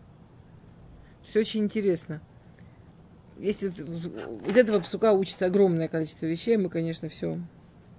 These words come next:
не сможем, но немножко.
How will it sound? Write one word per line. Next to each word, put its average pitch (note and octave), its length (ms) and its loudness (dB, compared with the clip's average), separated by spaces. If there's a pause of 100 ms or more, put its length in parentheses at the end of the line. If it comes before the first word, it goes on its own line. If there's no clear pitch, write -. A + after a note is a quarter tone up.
(1500)
не E3 100 -4
сможем, G3+ 540 0
но G3+ 180 0
немножко. F#3 540 -2